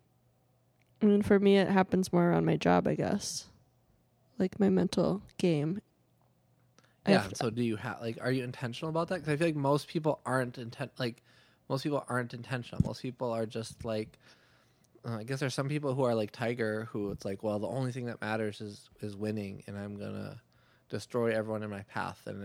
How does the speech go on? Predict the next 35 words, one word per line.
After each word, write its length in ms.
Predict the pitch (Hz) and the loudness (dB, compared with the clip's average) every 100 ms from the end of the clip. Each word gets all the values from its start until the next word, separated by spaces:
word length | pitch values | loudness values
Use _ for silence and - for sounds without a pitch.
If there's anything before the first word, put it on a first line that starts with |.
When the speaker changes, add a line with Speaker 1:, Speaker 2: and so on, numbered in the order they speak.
| 95 | -10
Speaker 2:
it, 0 | |
just 180 | 107 110 | -12 -10
anyone 340 | 113 117 113 113 | -8 -6 -6 -6
who 260 | 110 107 | -8 -8
gets 260 | 104 107 123 | -6 -8 -8
in 60 | |
my 120 | 107 101 | -8 -6
way 340 | 98 98 98 | -4 -2 -4
is 140 | 98 - | -6 -10
just 320 | 95 - _ | -14 -14 _
getting 240 | 113 104 | -6 -4
in 80 | 104 | -4
the 80 | 98 | -4
way 180 | 98 95 | -2 -2
of 140 | 92 | -4
me 140 | 95 92 | -8 -10
winning," 400 | 90 82 78 - | -10 -12 -14 -18
'cause 380 | - 117 120 - _ _ - - - _ _ | -16 -14 -16 -20 _ _ -20 -20 -20 _ _
he 100 | 131 | -2
kinda 140 | 131 | -2
just, 120 | 117 117 | -2 -6
like, 120 | 98 _ | -6 _
treats 280 | - 117 98 - | -2 -2 -2 -8
people 280 | - 104 107 | -8 -4 -2
in 60 | 101 | -2
his 100 | 104 | -2
life 280 | 98 101 - | -4 -6 -10
terribly, 520 | 113 90 95 92 95 | -6 -6 -6 -6 -6
and, 280 | 92 92 - _ _ - | -8 -12 -16 _ _ -20
Speaker 1:
Mm-hmm. 420 | 180 180 180 - | -20 -20 -18 -6
Speaker 2:
you 140 | 107 92 | -6 -6
know, 140 | 67 | -8
like, 280 | 87 85 - | -10 -10 -10
he 100 | 110 | -12
just, 360 | 101 104 - | -8 -8 -8